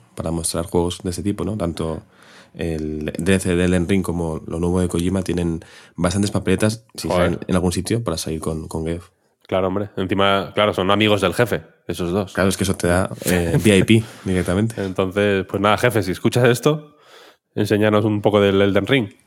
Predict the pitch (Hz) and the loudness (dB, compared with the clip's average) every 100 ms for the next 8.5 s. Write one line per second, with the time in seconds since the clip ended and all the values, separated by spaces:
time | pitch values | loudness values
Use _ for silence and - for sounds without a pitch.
0 | - 98 101 120 120 120 113 101 110 117 | -8 -4 2 2 2 0 0 -2 -2 -2
1 | 117 117 107 104 101 110 107 95 92 - | 0 2 4 2 2 2 2 0 -4 -6
2 | 87 85 85 95 85 - - - 85 85 | -6 -6 -4 -2 -4 -8 -20 -10 -8 -4
3 | 101 95 - 117 87 90 104 101 113 110 | -4 -4 0 2 2 2 2 4 4 4
4 | 101 104 98 98 101 - 92 101 87 87 | 2 -2 -2 -2 -2 0 0 2 0 -2
5 | 85 85 92 - 98 101 - 101 120 110 | -6 -6 -6 -4 -2 -2 -4 -2 0 2
6 | 117 123 - - 104 98 104 - - 90 | 4 2 2 -6 -4 0 0 0 0 -2
7 | 85 - _ - 104 113 85 87 101 107 | -2 -8 _ -2 2 2 4 4 4 4
8 | 104 92 98 85 - | 4 4 2 2 -2